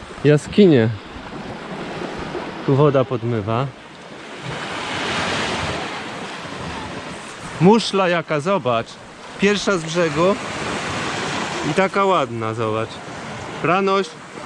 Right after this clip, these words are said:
A tu druga jaka ładna. Zobacz, jakie ładne.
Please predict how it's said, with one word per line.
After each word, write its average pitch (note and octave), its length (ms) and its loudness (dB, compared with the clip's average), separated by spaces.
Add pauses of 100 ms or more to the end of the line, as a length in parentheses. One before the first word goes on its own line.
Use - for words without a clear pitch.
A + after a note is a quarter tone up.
(460)
A D3 100 2
tu F#3+ 140 2
druga F3 440 2
jaka A#2+ 240 -2
ładna. G#2+ 420 -2 (1500)
Zobacz, E3+ 280 2
jakie F3 220 0
ładne. A2+ 420 0